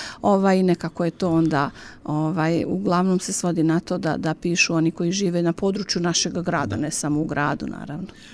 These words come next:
Speaker 2: Koliko je do sada u prosjeku bilo učesnika? Koja je to cifra s kojom ste vi zadovoljni, na primjer,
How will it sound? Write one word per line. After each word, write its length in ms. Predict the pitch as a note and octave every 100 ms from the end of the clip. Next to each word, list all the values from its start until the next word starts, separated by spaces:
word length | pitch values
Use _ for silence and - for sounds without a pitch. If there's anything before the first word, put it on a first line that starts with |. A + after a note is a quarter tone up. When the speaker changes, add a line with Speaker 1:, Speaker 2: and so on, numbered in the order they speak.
| - -
Speaker 2:
Koliko 280 | - E3 E3+
je 40 | C#3
do 100 | B2
sada 320 | C3+ A2 G2
u 140 | G2+ G2+
prosjeku 400 | G#2 G#2+ G#2 G2+
bilo 320 | G2 G#2 G2 F#2
učesnika? 640 | F#2+ - - F#2+ - F2+ - - - - - - -
Koja 140 | A2 G#2
je 100 | G2
to 140 | G2+
cifra 300 | G2+ A2 G#2
s 60 | F#2+
kojom 200 | G#2 G2
ste 140 | -
vi 120 | G2+
zadovoljni, 540 | G2 G2 F#2 F2 F2 F2
na 100 | F2+
primjer, 220 | - F#2